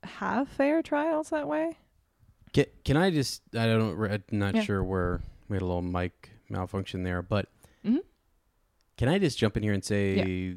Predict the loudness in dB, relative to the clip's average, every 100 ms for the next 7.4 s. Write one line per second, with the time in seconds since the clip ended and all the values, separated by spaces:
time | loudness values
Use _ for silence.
0 | -8 -6 -6 -8 -10 -14 -18 -10 -4 -4
1 | 0 0 2 0 -2 -2 2 2 0 -4
2 | -4 -2 -2 -2 -4 -6 -10 _ -20 _
3 | _ 2 4 4 2 0 -2 0 0 0
4 | -2 -2 -2 -2 -2 -4 -4 -8 -4 0
5 | 0 0 -2 2 2 2 -4 -8 -4 -6
6 | -4 -4 -6 _ _ -20 _ _ -6 0
7 | 2 2 0